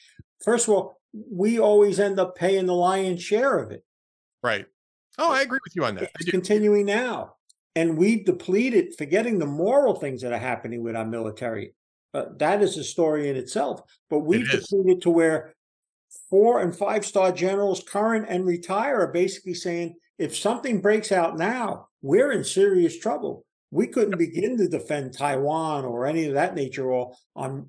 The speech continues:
Speaker 1: on where we are as a military and all." And, you know, I'm, I'm more in that camp of, "Hey, you know, let somebody else do it."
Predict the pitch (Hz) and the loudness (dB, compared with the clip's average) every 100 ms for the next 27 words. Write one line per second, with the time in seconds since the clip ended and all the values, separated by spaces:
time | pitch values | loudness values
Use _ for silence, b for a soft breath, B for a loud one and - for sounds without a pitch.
0 | - 131 135 131 127 123 147 165 156 139 | -12 -12 -10 -10 -10 -4 0 0 0 0
1 | 143 143 - 131 117 127 175 233 233 151 | 2 2 0 -8 -6 -4 -2 -2 -4 -4
2 | 123 113 117 123 - b b _ 165 165 | -4 -6 -6 -8 -10 b b _ -4 -2
3 | 175 - _ 185 185 180 - - _ _ | -4 -12 _ 0 2 0 -2 -18 _ _
4 | _ - 175 208 - 180 208 - 202 165 | _ -6 -4 -6 -8 -4 -4 -6 -10 -2
5 | 208 254 214 185 175 - 196 202 196 151 | 0 0 0 -2 -2 -4 -2 0 0 -2
6 | - _ _ _ 214 214 185 208 226 - | -4 _ _ _ 2 4 4 2 0 -6
7 | _ _ - 190 254 - 285 285 277 240 | _ _ -2 0 0 -2 0 0 0 0
8 | 277 285 - 147 107 - | 0 -2 -2 -2 -2 -10